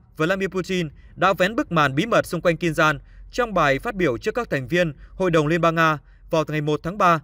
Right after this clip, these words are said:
năm hai nghìn không trăm mười tám. Ông Putin nói, đặc điểm chiến thuật bay độc đáo của máy bay mang phóng tốc độ cao giúp có thể đưa tên lửa tới điểm khai hỏa chỉ trong vài phút. Đồng thời, tên lửa bay với tốc độ siêu thanh gấp mười lần tốc độ âm thanh, cũng cơ động trên tất cả các giai đoạn của hành trình.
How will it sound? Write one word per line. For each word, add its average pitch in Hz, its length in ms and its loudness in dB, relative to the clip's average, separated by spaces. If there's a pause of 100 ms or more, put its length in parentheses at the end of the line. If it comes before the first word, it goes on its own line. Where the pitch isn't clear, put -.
(180)
năm 156 140 -2
hai 180 100 0
nghìn 143 140 -4
không 139 140 -6
trăm 139 140 -2
mười 120 80 -8
tám. 139 300 2 (480)
Ông 175 160 2
Putin 180 280 0
nói, 151 280 2 (240)
đặc 180 180 0
điểm 151 200 2
chiến - 180 -2
thuật 170 180 2
bay 180 200 2
độc 156 200 0
đáo 147 240 2
của 143 120 -4
máy 131 120 0
bay 165 220 2
mang 160 240 -2
phóng 147 260 -2
tốc 240 140 -4
độ 165 120 0
cao 147 340 2 (280)
giúp 220 260 -4
có 196 120 0
thể 156 180 -2
đưa 180 200 2
tên 190 200 0
lửa 143 240 4
tới 151 160 0
điểm 156 180 -2
khai 147 120 -2
hỏa 139 240 0 (240)
chỉ 147 140 -2
trong 139 200 -2
vài 127 140 0
phút. 208 240 0 (340)
Đồng 185 220 2
thời, 180 180 2
tên 240 160 -4
lửa 175 100 0
bay 180 240 0
với 170 100 -6
tốc 254 120 -4
độ 175 180 0
siêu 165 180 -2
thanh 147 280 0 (260)
gấp 196 220 -2
mười 180 160 2
lần 147 140 2
tốc 220 140 -4
độ 170 100 0
âm 143 120 -2
thanh, 147 280 0 (400)
cũng 254 160 0
cơ 247 140 4
động 160 240 2
trên 190 180 0
tất 277 180 -2
cả 139 200 2
các 185 100 2
giai 170 120 2
đoạn 139 200 0
của 123 100 -6
hành 120 120 -6
trình. 127 260 -2